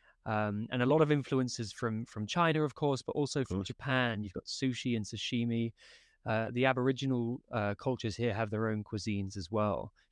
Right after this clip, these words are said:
Speaker 1: And one of my favorite things about Taiwanese food, and, and you ask any Taiwanese people this, and, and they'll tell you the same thing.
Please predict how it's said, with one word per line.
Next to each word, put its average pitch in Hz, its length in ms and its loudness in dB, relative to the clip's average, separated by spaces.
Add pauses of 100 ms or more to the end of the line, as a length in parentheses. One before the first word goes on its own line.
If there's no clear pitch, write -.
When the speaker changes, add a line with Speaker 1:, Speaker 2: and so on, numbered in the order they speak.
(280)
Speaker 1:
And 143 200 -2 (160)
one 185 200 4
of 196 80 6
my 180 80 6
favorite 160 380 2
things 120 240 0
about 113 300 2 (880)
Taiwanese 120 540 2
food, 107 240 0
and, 131 100 0
and 143 160 0
you 156 180 4
ask 180 220 4
any 170 140 2
Taiwanese 131 460 2
people 120 420 -4 (420)
this, 117 300 0
and, 127 120 0
and 120 200 0
they'll 120 100 2
tell 131 240 2
you 113 80 2
the 107 100 -2
same 104 240 -2
thing. 92 380 -6